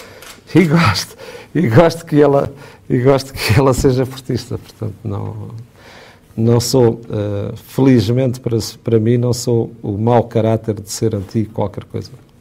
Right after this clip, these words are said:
Eh, habituei-me a ouvir, eh, na altura era mais o,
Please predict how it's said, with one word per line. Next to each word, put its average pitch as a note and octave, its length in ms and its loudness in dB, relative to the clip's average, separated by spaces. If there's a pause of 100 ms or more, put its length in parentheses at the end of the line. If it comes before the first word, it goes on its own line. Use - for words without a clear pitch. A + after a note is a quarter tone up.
(600)
Eh, - 300 -6
habituei-me A#2 500 2
a G#2+ 540 -8
ouvir, A2+ 360 2
eh, - 1600 -16
na A#2 160 -4
altura D3 360 4
era B2+ 140 2
mais A#2+ 320 2
o, A2 280 -6